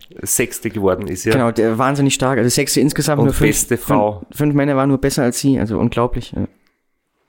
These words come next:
Speaker 1: Und, äh, insgesamt haben zwei Drittel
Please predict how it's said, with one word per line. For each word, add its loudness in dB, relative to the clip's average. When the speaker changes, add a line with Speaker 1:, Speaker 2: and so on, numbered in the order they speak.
Speaker 1:
Und, -6
äh, 2
insgesamt 0
haben -4
zwei -2
Drittel -2